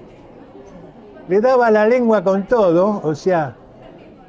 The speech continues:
hacía sexo oral, y después hacía una relación sexual por todos lados, dicho por sus amantes. Así que lo del sexo tántrico, Peluca,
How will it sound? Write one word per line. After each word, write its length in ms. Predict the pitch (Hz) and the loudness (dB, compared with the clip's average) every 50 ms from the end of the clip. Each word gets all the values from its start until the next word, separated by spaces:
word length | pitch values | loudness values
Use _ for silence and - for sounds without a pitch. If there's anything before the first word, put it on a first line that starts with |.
| - - - - - - - - - - - - | -20 -20 -20 -20 -20 -20 -20 -20 -20 -20 -16 -14
hacía 340 | 147 135 - 202 196 180 | -14 -10 -4 -2 -2 -2
sexo 320 | 160 - 202 180 - - 196 | 0 -2 -2 -2 -2 -2 0
oral, 340 | 202 214 190 165 156 160 160 - - - - - - - - - - - - - - - - - - - - - - | 0 2 2 0 0 -4 -8 -12 -18 -20 -20 -20 -20 -20 -20 -20 -20 -20 -20 -20 -20 -20 -20 -20 -20 -20 -20 -12 -8
y 100 | 226 247 | -4 -2
después 640 | 262 262 247 - - 311 294 233 160 - - - - - - - - - - | 0 0 0 0 0 0 0 0 0 -2 -8 -20 -20 -20 -20 -20 -20 -12 -8
hacía 600 | 165 170 151 - - 202 202 190 180 156 131 - - | -8 -6 -6 -6 -2 -2 0 0 0 -2 -4 -10 -10
una 340 | 170 190 196 196 185 170 147 - - | -8 -8 -6 -6 -6 -8 -10 -10 -8
relación 460 | 151 165 165 165 151 - 202 196 175 | -4 -2 -2 -2 -2 -4 -6 -6 -6
sexual 600 | - - 170 - - - 180 190 196 202 196 185 - - - - | -4 -4 -6 -4 -4 -2 0 0 0 0 -2 -6 -10 -14 -8 -4
por 160 | 185 170 160 | -4 -2 -2
todos 280 | - 208 196 190 185 180 | 0 0 2 2 2 2
lados, 380 | 175 160 151 135 127 120 117 110 98 - - - - - - - - - - - | 0 0 0 -2 -4 -6 -8 -12 -16 -20 -20 -20 -20 -20 -20 -20 -20 -16 -8 -6
dicho 340 | 165 190 - - 226 214 220 | -4 -4 -2 -2 -2 -2 0
por 160 | 185 165 151 | -2 -4 -4
sus 220 | - 151 131 - | -4 -8 -10 -8
amantes. 500 | 147 139 156 170 156 131 113 98 - - - - - - - - - - - - - - - | -8 -6 -6 -6 -6 -8 -10 -12 -16 -20 -20 -20 -20 -20 -20 -20 -20 -20 -20 -20 -20 -14 -8
Así 260 | 185 175 - 240 233 | -8 -8 -6 -6 -6
que 300 | 196 202 139 - - 185 | -6 -6 -8 -6 -6 -4
lo 80 | 180 185 | -2 -2
del 140 | 185 190 170 | -2 -2 0
sexo 320 | 233 247 - - 202 185 | -2 -2 0 -2 -2 -2
tántrico, 500 | - 214 226 226 180 202 180 151 170 151 | -2 -2 -2 -2 -2 -2 -2 -2 -2 -4
Peluca, 540 | 143 175 185 214 226 180 - - 185 160 | -2 -4 -2 -2 -4 -4 -6 -6 -6 -6